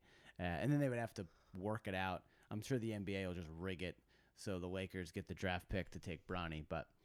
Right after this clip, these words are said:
it would have to be some kind of situation where they could play with each other, but most likely it seems like they'll play against each other, which will be amazing. Father playing against son in the N B A. That's incredible.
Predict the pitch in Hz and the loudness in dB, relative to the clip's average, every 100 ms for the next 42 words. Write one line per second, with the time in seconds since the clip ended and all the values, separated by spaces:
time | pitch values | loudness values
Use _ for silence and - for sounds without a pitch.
0 | - - - - _ 143 147 160 160 120 | -20 -20 -20 -20 _ 8 12 12 12 8
1 | 120 113 139 120 120 101 113 104 104 107 | 4 8 8 8 6 6 4 6 6 6
2 | 104 90 87 87 82 - 101 90 87 131 | 4 4 4 2 0 4 6 6 6 6
3 | 117 90 98 87 90 80 80 78 - - | 4 2 2 4 2 2 0 -2 2 4
4 | 190 143 160 135 104 - 117 101 - 95 | 6 6 6 6 2 2 2 0 0 -2
5 | 110 95 85 165 196 123 98 98 90 107 | 0 0 2 2 4 2 0 0 2 2
6 | 117 - - - 175 254 294 311 330 349 | 2 -4 -20 0 10 12 12 12 12 12
7 | 165 120 95 - - - - 233 226 233 | 12 8 4 -8 -20 4 12 12 12 12
8 | 233 220 202 196 185 - 220 190 165 170 | 12 12 12 12 12 12 12 12 12 12
9 | 180 180 214 151 147 175 - - 370 165 | 12 12 12 12 12 6 6 8 10 10
10 | 95 | 8